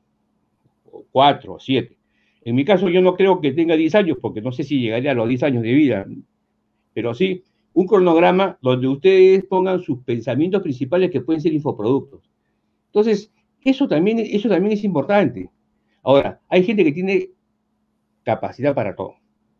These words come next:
Eso es una realidad, ¿no? Acá en el grupo, por ejemplo, nosotros tenemos el caso de, de César, que tiene una capacidad impresionante de conocimiento.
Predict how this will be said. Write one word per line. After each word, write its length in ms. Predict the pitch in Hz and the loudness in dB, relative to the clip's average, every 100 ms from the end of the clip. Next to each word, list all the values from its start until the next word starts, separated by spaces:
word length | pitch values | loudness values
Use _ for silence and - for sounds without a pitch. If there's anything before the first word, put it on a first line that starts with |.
| _ _ _ _ | _ _ _ _
Eso 160 | 123 - | -20 -18
es 80 | |
una 160 | 113 110 | -10 -10
realidad, 400 | 98 82 - - _ _ - | -10 -12 -16 -20 _ _ -10
¿no? 220 | 151 202 _ _ _ _ _ _ _ _ | -8 -8 _ _ _ _ _ _ _ _
Acá 240 | - 151 277 | -2 2 4
en 80 | 277 | 8
el 100 | 254 | 8
grupo, 220 | 269 233 | 8 6
por 100 | 202 | 6
ejemplo, 340 | 185 247 269 | 6 4 2
nosotros 360 | 202 185 220 220 | 2 2 0 0
tenemos 420 | 185 202 214 202 | 0 2 0 -2
el 100 | 160 | -2
caso 320 | 208 185 208 | -2 0 0
de, 240 | 165 139 110 | 0 -2 -2
de 120 | 120 | -4
César, 320 | 175 180 254 | -4 -4 -6
que 80 | 123 | -8
tiene 180 | 147 190 | -6 -4
una 100 | 180 | -2
capacidad 380 | 135 123 170 170 _ _ | -2 -2 -6 -8 _ _
impresionante 800 | 117 110 113 - 190 247 92 87 _ _ - | -12 -8 -10 -4 0 0 -2 -14 _ _ -8
de 100 | 104 | -4
conocimiento. 640 | 107 104 151 190 - - | -4 -2 0 0 -2 -10